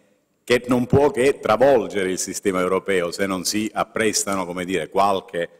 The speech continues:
misura che io non oso neanche suggerire in presenza appunto di persone ben più competenti di me. Adesso abbiamo tre interventi, tutti e tre importantissimi, perché Massimo Garbini è praticamente il, a parte che tutti sapete che è l'amministratore unico di enel, ma è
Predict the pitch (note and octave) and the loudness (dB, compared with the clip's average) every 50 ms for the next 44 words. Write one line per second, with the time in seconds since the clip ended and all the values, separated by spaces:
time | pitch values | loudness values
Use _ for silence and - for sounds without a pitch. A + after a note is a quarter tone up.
0 | _ _ _ - G#2 G2 G2 G#2 G#2 G#2 G2 F2+ E2 E2+ F2 F2 F#2 F2+ E2 D#2+ | _ _ _ -6 -4 -4 -2 -2 -2 0 0 0 0 0 0 0 0 0 0 -2
1 | E2+ E2+ F2 F2 D#2+ E2 E2 E2 E2 F2 E2+ D#2+ D#2 D2 D#2+ D#2 D#2+ F2 E2 D#2 | -4 -4 -4 -6 -6 -8 -8 -8 -8 -8 -8 -10 -10 -12 -12 -8 -6 -6 -6 -6
2 | E2 D#2+ D2 D#2 D2 C#2 - D#2+ C#2+ D#2+ D#2+ D#2 - D#2 D2+ - - F2+ E2 D2 | -8 -12 -12 -14 -14 -12 -10 -10 -10 -10 -10 -12 -10 -12 -14 -14 -14 -18 -16 -12
3 | - D#2 D2 D#2+ E2+ - _ _ _ _ _ _ _ _ - G2 F2+ - - A2 | -10 -10 -8 -8 -10 -12 _ _ _ _ _ _ _ _ -4 -4 -4 -4 -4 -4
4 | G#2 G2+ F#2 E2 E2+ G#2 G2+ F2 - F#2+ F2 - F2+ D#2+ D2+ F2+ E2+ F2 F2 E2+ | -4 -4 -4 -4 -4 -4 -6 -6 -6 -8 -8 -8 -8 -10 -8 -10 -10 -10 -12 -14
5 | D2+ - D#2 C#2+ C#2 C2 C2 - _ _ _ _ _ _ - - C3 F#3 F3 - | -14 -16 -16 -18 -18 -20 -20 -20 _ _ _ _ _ _ -4 -2 0 0 0 0
6 | - C3 B2+ D3+ D#3+ D3+ B2+ A#2 A#2 - E3 E3 D3 - - B2 A2+ G#2 A#2+ A2+ | 0 -2 0 0 0 0 -2 -2 0 0 0 0 0 0 0 -2 0 0 0 0
7 | G#2 F#2 - - G2 - A#2+ A#2+ - B2+ A2+ - D#3 D3+ C#3 A2 - G2+ - - | 0 -2 -8 -12 -12 -10 -10 -6 -4 -4 -4 -2 -2 -2 -2 -2 -4 -6 -6 -6
8 | F#2+ F2 D#2 - D#2+ D2 - - - D#2+ D#2 D2+ D#2 G2 F#2+ _ - F#2+ D#2 - | -8 -8 -8 -10 -10 -10 -10 -10 -10 -10 -12 -8 -8 -8 -8 _ -4 -4 -4 -6
9 | - - _ _ _ _ _ _ _ _ _ _ _ - G2+ A2+ A#2+ - - A#2 | -8 -18 _ _ _ _ _ _ _ _ _ _ _ -8 -4 -4 -2 -2 -2 -2
10 | B2+ B2+ B2 B2+ B2+ A#2 C3 E3+ E3+ D#3 C3+ A2+ G2 F#2 - - C3 C3+ - - | -2 0 2 2 2 0 0 -2 0 0 0 0 -2 -6 -4 -2 -2 -2 -2 -4
11 | - G#2+ G#2+ G2+ G#2 A#2 B2 C3 C3+ C3 G#2+ - - G#2 G2+ G2+ F#2+ - _ - | -4 -4 -4 -4 -4 -2 -2 0 -2 -2 -2 -4 -2 -2 -2 -2 -4 -8 _ -10
12 | G#2 G2+ G2+ G#2 G2 G2 F#2+ F#2+ F#2 F2+ F2+ E2+ D2 D2 D#2+ - G#2+ G#2+ - F2 | -10 -10 -8 -8 -6 -4 -2 -2 -2 -2 -2 -4 -6 -8 -6 -4 -4 -4 -4 -4
13 | E2+ E2+ E2+ E2+ - E2 D#2 - - G2+ - E2 F#2 E2+ F#2 F#2+ E2+ E2+ E2 E2 | -6 -6 -6 -8 -12 -18 -20 -16 -18 -12 -6 -4 -2 0 0 0 -2 -2 -4 -6
14 | E2 E2 E2 E2 D2+ - - E2+ D2+ F2+ E2+ E2 E2+ E2+ E2+ E2+ F2+ D#2+ D#2+ D#2+ | -8 -8 -10 -12 -12 -12 -12 -10 -10 -8 -10 -10 -10 -12 -12 -12 -12 -10 -12 -12
15 | D#2 D2+ D2 D2+ E2+ G#2 B2 B2+ B2+ A#2+ | -14 -14 -16 -10 -6 -4 -2 -2 -2 -4